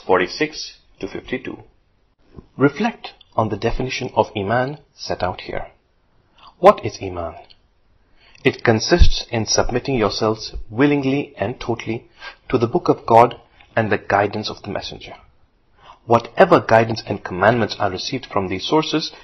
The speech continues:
you must implicitly obey, and no arguments against them should be listened to, whether they come from your own minds or from members of your families or from outsiders.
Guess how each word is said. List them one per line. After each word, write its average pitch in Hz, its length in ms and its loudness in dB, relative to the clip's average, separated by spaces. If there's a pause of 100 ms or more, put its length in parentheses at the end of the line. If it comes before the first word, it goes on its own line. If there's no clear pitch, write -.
(160)
you 123 200 0
must 123 360 0
implicitly 110 760 -4
obey, - 440 -4 (520)
and 113 240 2
no 135 280 -2 (100)
arguments 110 560 2 (100)
against 98 440 -4
them 123 240 0 (240)
should 92 260 -10
be 90 140 -2
listened 90 380 -8
to, - 180 -12 (760)
whether 98 260 4
they 90 160 0
come 98 380 0 (260)
from 95 160 2
your 87 300 0
own 127 260 0
minds 151 520 2 (760)
or 165 100 10
from 147 240 6
members 123 360 2
of - 120 -8
your - 120 0
families 113 640 2 (440)
or 110 120 4
from 117 320 0
outsiders. - 720 -2